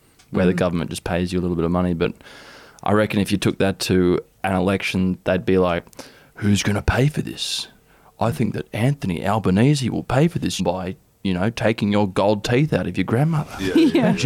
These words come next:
Speaker 1: Yeah.
Speaker 3: Yeah, it's like, "Well, who paid for it during that, <laughs> that massive <laughs> pandemic where no one could work?"
Speaker 2: Mm.
Speaker 3: It's like, "We do, I guess."
Speaker 1: Yeah.
Speaker 2: It's pretty wild that one, what was that, like, one quarter of a recession?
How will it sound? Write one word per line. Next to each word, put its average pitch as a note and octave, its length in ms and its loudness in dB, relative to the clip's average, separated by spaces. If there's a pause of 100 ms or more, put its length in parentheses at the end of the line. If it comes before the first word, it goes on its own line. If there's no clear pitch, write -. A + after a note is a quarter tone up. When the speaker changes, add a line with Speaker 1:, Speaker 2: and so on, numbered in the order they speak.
(120)
Speaker 1:
Yeah. A#2 160 2 (580)
Speaker 3:
Yeah, G#2+ 120 4
it's F#2+ 140 -2
like, G#2+ 140 2
"Well, A2+ 100 0
who C3 100 2
paid B2 240 0
for A2 100 2
it G2 80 0
during G#2 280 2
that, F#2 200 0 (420)
<laughs> - 420 -10
that - 180 4
massive A2 440 0
<laughs> A2+ 120 4
pandemic A#2 500 2
where A2+ 120 2
no A2 160 4
one C3 140 2
could G#2+ 140 -2
work?" G2 440 2 (360)
Speaker 2:
Mm. G#3+ 220 2
Speaker 3:
It's G3 80 2
like, D#2 180 -4 (180)
"We D#2 200 -4
do, D2+ 200 -2
I D2 40 -4
guess." D2+ 300 -4 (420)
Speaker 1:
Yeah. G#3+ 200 2
Speaker 2:
It's F#3+ 100 2
pretty A#4 280 0
wild G3 320 2
that - 280 0 (400)
one, A#3 580 4
what A#3+ 280 0
was B3 120 0
that, A3+ 120 0
like, F#3+ 200 0
one G#3 320 2
quarter G#3+ 340 -2
of A3 80 -2
a G#3 40 -2
recession? F#3+ 460 -2